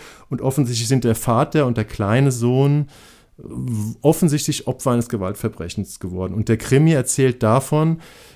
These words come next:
dass die Kommissare, also gespielt von Hans-Jochen Wagner und Eva Löbau, ähm, im Schwarzwald eigentlich alles darauf hinweist, dass diese Frau,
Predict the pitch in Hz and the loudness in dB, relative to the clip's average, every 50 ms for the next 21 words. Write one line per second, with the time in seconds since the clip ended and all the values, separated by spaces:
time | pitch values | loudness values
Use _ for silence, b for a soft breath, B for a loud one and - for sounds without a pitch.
0 | B B B - 123 110 117 113 113 - - - - - - - - - - 113 | B B B -12 -4 0 0 2 2 2 0 0 -2 -4 -8 -10 -12 -12 -12 -10
1 | 110 - 113 107 104 101 - - 110 107 107 98 - 110 98 117 139 175 202 220 | -6 -2 0 0 0 -2 0 0 2 2 2 0 0 -2 -2 -2 0 -2 -2 -2
2 | 220 - - 120 107 107 104 101 - - 113 104 - 110 101 92 101 101 92 - | -2 -2 -2 -4 -4 -4 -8 -8 -6 -6 -6 -4 -4 -4 -4 -4 -4 -4 -4 -4
3 | 110 101 101 98 95 90 90 113 120 - 127 117 110 92 95 98 92 - - - | -4 -2 -2 -2 -2 -2 -4 -4 -4 -2 -2 -2 0 -2 -2 -6 -6 -8 -6 -6
4 | 110 110 98 104 98 95 98 113 139 143 135 143 139 139 139 139 139 B B B | -4 -2 -2 -2 -2 0 0 0 0 0 0 0 0 0 0 -2 -4 B B B
5 | B B B B B - - 120 120 120 117 120 117 123 123 120 - - 120 113 | B B B B B -4 0 2 4 4 4 4 4 2 0 0 0 2 4 4
6 | 120 123 - - - 123 120 120 120 - - _ _ - 107 117 131 135 135 123 | 4 4 2 0 2 4 4 4 2 0 -8 _ _ -4 0 0 2 2 2 2
7 | 123 131 123 117 - - - - - 113 131 139 139 - - - - 127 107 110 | 2 2 0 0 -4 -8 -8 -4 -2 0 2 2 2 0 0 0 0 0 2 2
8 | 117 - - - 123 127 123 117 113 117 - - 110 - - 120 113 92 90 85 | 0 0 0 -2 -2 0 0 0 -2 -2 0 -2 -4 -4 -2 -4 -4 -4 -4 -8
9 | 78 - - - 87 92 92 101 127 156 196 214 | -10 -12 -12 -10 -6 -2 0 0 2 2 0 -2